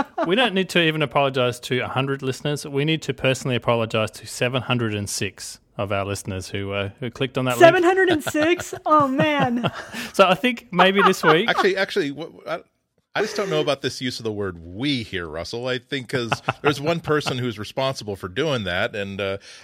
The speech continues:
Speaker 3: I thought that you guys were gonna use the screen grab. I'll, I'll, I'll tell you why I didn't, like, take a picture, because I always had the idea that, like, I, I actually have ordered through eBay, uh, a, uh,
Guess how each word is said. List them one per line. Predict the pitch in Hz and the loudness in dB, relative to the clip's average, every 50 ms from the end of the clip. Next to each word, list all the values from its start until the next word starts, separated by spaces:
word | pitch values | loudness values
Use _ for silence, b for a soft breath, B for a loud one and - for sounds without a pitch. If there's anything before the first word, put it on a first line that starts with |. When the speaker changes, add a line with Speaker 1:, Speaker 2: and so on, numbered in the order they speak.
| B B | B B
Speaker 3:
I | - 127 175 202 | 4 4 4 4
thought | - 180 160 151 - - | 4 2 2 2 2 2
that | 131 123 | 0 0
you | 127 131 | 0 0
guys | 131 131 131 131 123 | 2 2 2 2 0
were | 135 120 | -2 -2
gonna | 131 127 127 | -2 -2 -2
use | 123 117 120 120 113 120 | -2 -4 -4 -4 -4 -6
the | 113 | -8
screen | - - - - 123 139 147 | -8 -8 -6 -6 -6 -6 -4
grab. | 120 110 104 95 95 98 - B B B B | -4 -2 -2 0 -2 -2 -6 B B B B
I'll, | 131 151 | 2 4
I'll, | 151 147 - 175 | 4 2 0 2
I'll | 165 143 | 0 0
tell | - - 185 226 | 2 0 0 0
you | 240 | 0
why | 214 202 190 | 0 2 0
I | 165 | 0
didn't, | 147 175 170 170 | 0 -2 -4 -2
like, | 160 143 135 131 - | 0 0 0 0 -2
take | - 143 147 | -4 -4 -2
a | - - | -2 -4
picture, | - - 147 - - - 123 110 104 101 107 - _ | -4 -4 -4 -4 -4 -4 -2 -2 -2 -4 -6 -8 _
because | - 107 123 117 110 104 - B B B B B B - | -6 -4 -2 -2 -2 -4 -6 B B B B B B 2
I | 120 127 139 | 2 4 4
always | 165 202 180 170 | 4 2 0 2
had | 170 175 160 | 0 0 0
the | 170 156 147 | 0 0 0
idea | 143 135 131 135 139 139 131 | 0 0 0 0 2 2 2
that, | 110 123 117 117 - | 2 2 0 0 0
like, | 110 113 - 120 | -4 -4 -2 -2
I, | 120 - | -4 -2
I | - 123 | 0 2
actually | 120 135 160 - - - 170 147 | 2 2 0 0 -2 -2 -2 0
have | 131 127 110 - - - | 0 0 -2 -2 -4 -2
ordered | 120 120 139 131 131 127 123 117 98 107 - _ | 2 2 2 4 2 2 0 -2 -4 -10 -18 _
through | _ - 113 107 107 113 113 113 110 - | _ -14 -8 -6 -4 -4 -2 -4 -4 -6
eBay, | - 107 107 110 98 104 98 98 98 95 90 - B B B B B B _ - | -6 -8 -6 -2 0 2 2 2 2 0 -2 -6 B B B B B B _ -2
uh, | 101 95 95 95 98 - | 0 0 2 0 -2 0
a, | 117 117 107 101 101 101 101 98 98 110 | 0 2 2 2 0 -2 -4 -6 -8 -8
uh, | 101 101 95 92 | -6 -6 -6 -6